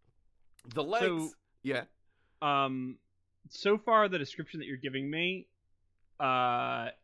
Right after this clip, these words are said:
Speaker 2: reminds me of an orangutan.
Speaker 1: It's, it does sound a lot like an orangutan.
Speaker 2: Like,
Speaker 1: <laughs>
Speaker 2: not gonna lie, the only
Speaker 1: Yeah.
Speaker 2: thing that's different is the, the color of its fur.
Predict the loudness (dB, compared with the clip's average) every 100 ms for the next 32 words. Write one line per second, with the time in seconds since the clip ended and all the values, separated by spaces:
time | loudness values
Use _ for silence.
0 | _ _ _ _ _ -8 -2 0 2 2
1 | 0 -2 -2 0 0 0 -2 -2 -6 -8
2 | -8 -8 -10 -16 -18 -20 _ _ _ _
3 | _ _ _ _ _ _ _ _ _ 2
4 | 4 2 2 2 2 0 0 2 4 4
5 | 2 -2 -6 -6 -8 -8 -10 -10 -14 _
6 | _ _ 6 8 8 4 0 2 2 0
7 | -6 0 8 8 8 4 8 10 10 8
8 | 4 2 2 4 2 4 2 2 -4 -6
9 | -6 -2 -2 -4 -8 -8 -6 -8 _ -16
10 | -8 -2 0 0 0 -2 -6 -8 -10 -16
11 | -16 _ _ _ -10 -8